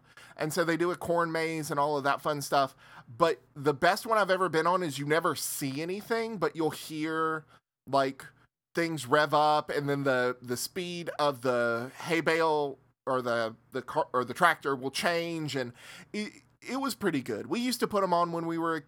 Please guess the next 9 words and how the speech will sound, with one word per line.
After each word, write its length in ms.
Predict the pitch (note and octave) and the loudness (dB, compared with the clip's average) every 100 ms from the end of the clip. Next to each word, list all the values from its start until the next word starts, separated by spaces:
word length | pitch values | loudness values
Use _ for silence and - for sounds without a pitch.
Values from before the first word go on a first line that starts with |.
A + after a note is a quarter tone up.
| - | -4
when 140 | C#3 | 2
I 80 | D3 | 2
was 160 | D#3 D3 | 2 -4
a 60 | |
kid. 580 | - F3+ D#3+ D#3 D3 C#3+ - - _ _ - | -8 -4 0 2 0 -4 -16 -20 _ _ 0
Um, 640 | B2+ A#2+ A2+ A2 G#2 G#2+ _ _ _ _ _ _ _ - - _ - | 2 4 2 0 -6 -16 _ _ _ _ _ _ _ -20 -20 _ -6
whenever 320 | C#3+ D#3+ F3 | -2 2 4
I 60 | E3 | 4
was, 240 | D#3 D3+ | 2 0